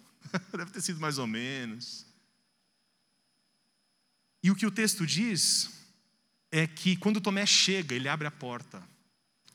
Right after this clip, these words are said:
Jesus já tinha ido embora. E os discípulos correm e dizem, e dizem: "Tomé, você não sabe o que aconteceu, você não sabe o que você perdeu."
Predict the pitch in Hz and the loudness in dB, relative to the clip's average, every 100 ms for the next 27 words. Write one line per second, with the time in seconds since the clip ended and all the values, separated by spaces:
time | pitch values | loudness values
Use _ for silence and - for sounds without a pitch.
0 | - 139 131 143 147 135 135 123 147 135 | -4 0 0 0 0 0 -2 -2 -6 -4
1 | 110 107 127 165 _ _ _ _ _ _ | -6 -8 -10 -16 _ _ _ _ _ _
2 | - - 160 165 180 214 208 202 - 185 | -20 0 4 6 8 6 4 4 4 4
3 | 202 190 175 143 160 160 - 185 180 151 | 4 4 2 2 2 4 4 2 -2 -4
4 | 131 143 143 135 139 151 180 151 160 143 | -2 -2 -2 -2 0 0 2 0 2 0
5 | 147 151 147 143 135 120 120 - 170 151 | 2 0 -2 -8 -10 -6 -2 0 -2 -2
6 | - 139 127 147 131 123 120 117 - 110 | -4 -2 -2 -2 -2 -8 -8 -4 -4 -4
7 | 110 95 127 156 | -12 -10 -8 -8